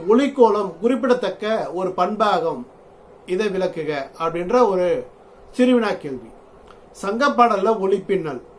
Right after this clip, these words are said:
"கடந்தெடுத்தாலை மூவிருங்கூடி உடன்ற நீர் ஆயினும் பரம்பு கொள்ளற் கருதே"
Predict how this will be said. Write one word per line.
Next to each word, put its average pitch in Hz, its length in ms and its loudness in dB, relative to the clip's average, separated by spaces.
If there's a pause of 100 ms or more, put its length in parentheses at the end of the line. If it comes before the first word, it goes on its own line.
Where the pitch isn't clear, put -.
(580)
"கடந்தெடுத்தாலை 226 1160 4 (400)
மூவிருங்கூடி 220 1080 2 (480)
உடன்ற 233 420 4
நீர் 214 320 0 (120)
ஆயினும் 196 600 0
பரம்பு 247 400 2
கொள்ளற் 208 420 -2
கருதே" 160 640 -4